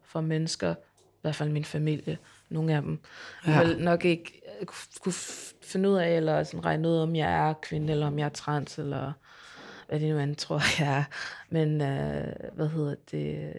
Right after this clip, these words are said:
Speaker 1: Jeg har venner, som er transgender, og jeg støtter selvfølgelig the transgender community
Speaker 2: Mhm.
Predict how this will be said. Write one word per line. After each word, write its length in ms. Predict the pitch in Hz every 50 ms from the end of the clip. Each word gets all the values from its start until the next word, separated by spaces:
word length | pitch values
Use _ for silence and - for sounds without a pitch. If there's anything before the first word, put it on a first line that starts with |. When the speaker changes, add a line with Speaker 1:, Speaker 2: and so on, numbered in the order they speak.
| -
Speaker 1:
Jeg 80 | - 151
har 140 | - 165 156
venner, 340 | 156 165 165 175 190 202
som 320 | 196 196 - 180 165 156 156
er 320 | 147 147 147 147 147 151
transgender, 760 | 151 - - - 156 151 - - - 180 180 190 202 214 214 214 - - - - - - -
og 120 | - 156 156
jeg 120 | 147 147
støtter 300 | - - - 170 170 185
selvfølgelig 680 | 180 - - - - - 160 156 156 160 160 156 151 151 -
the 100 | 160 156
transgender 600 | - - - 147 147 - - - 147 143 151 156
community 640 | - - 156 151 156 160 175 190 190 190 185 185 -
Speaker 2:
Mhm. 300 | 160 156 147 151 180